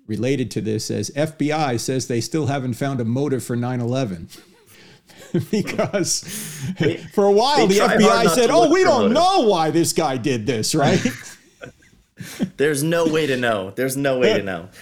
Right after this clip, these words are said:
Speaker 2: Although, of
Speaker 1: Uh-huh.
Speaker 2: course, in some cases, they know that the motive is racism, uh, right away, you
Speaker 1: Right
Speaker 2: know?
Speaker 1: away.
Speaker 2: So it depends on, depends on the details of the case.
Speaker 1: Right, right, right away. Now, uh, back to Elon Musk for a minute.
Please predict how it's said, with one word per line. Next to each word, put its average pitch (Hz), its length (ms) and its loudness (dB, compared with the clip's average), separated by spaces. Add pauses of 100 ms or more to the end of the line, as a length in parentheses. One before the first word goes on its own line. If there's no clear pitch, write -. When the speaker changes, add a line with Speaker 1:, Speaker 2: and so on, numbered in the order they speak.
(120)
Speaker 2:
Although, 165 260 4
of 135 60 2
Speaker 1:
Uh-huh. 156 80 0
Speaker 2:
course, 185 240 0
in 165 100 -4
some 175 220 -2
cases, 143 460 -4
they 139 120 0
know 147 280 2
that 131 160 -4
the 127 60 -2
motive 131 280 0
is 107 140 -4
racism, 104 680 -2
uh, 92 200 -4
right 104 220 0
away, 104 420 -2
you 85 80 -8
Speaker 1:
Right 196 160 2
Speaker 2:
know? 240 60 2
Speaker 1:
away. 175 120 2
Speaker 2:
So 101 200 0
it 95 80 -6
depends 127 300 -6
on, 101 280 -6
depends 139 280 -6
on 127 60 -4
the 117 80 -4
details 98 440 -6
of 90 40 -14
the 90 80 -10
case. 87 400 -10 (320)
Speaker 1:
Right, 110 340 -4 (140)
right, 92 360 -6
right 135 200 -4
away. 107 340 -4
Now, 139 320 -4 (540)
uh, 123 320 -2 (920)
back 185 260 -4
to 180 180 0
Elon 151 340 2
Musk 131 320 -2
for 113 200 -4
a 107 40 -2
minute. 101 320 -6